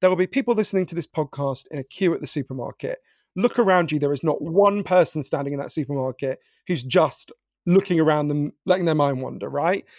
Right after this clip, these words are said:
Um, I mean, just walking around the street now, it's quite rare you see people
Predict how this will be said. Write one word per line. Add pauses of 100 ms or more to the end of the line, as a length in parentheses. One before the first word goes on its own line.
(300)
Um,
I
mean, (140)
just
walking
around
the
street
now,
it's
quite
rare
you
see
people